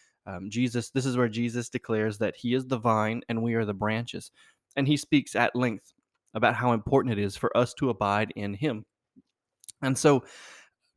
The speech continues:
fellowship with God through Jesus is salvation, and it's also sanctification. And Jesus makes that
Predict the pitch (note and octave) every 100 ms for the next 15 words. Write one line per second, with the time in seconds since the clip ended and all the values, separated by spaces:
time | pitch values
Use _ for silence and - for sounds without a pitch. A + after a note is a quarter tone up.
0 | - - - F3 F3+ G3+ - F3 - B2+
1 | A#2+ A#2 B2+ B2 A2+ A2+ - D3 D3+ A2+
2 | A#2 E3 B2+ G2+ - - _ _ _ -
3 | D#3 D#3+ C#3+ - B2+ B2 A2+ A#2 A#2+ G#2
4 | G2+ - D3 C#3+ D#3 F3 - B2+ - C#3
5 | D3 A2 G2+ - G2 G2 F#2 F#2+ - -
6 | - B2 C#3 D3+ C3 C#3 C3 - A#2+